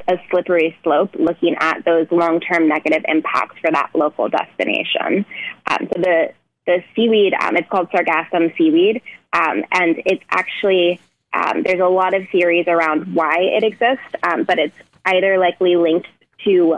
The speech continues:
um, the potential, um, potentially because of rising temperatures in the oceans, or potentially because there's rising nutrients in the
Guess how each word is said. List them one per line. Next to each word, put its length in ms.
um, 180
the 120
potential, 840
um, 140
potentially 380
because 440
of 300
rising 380
temperatures 680
in 320
the 200
oceans, 520
or 160
potentially 520
because 480
there's 280
rising 460
nutrients 500
in 120
the 100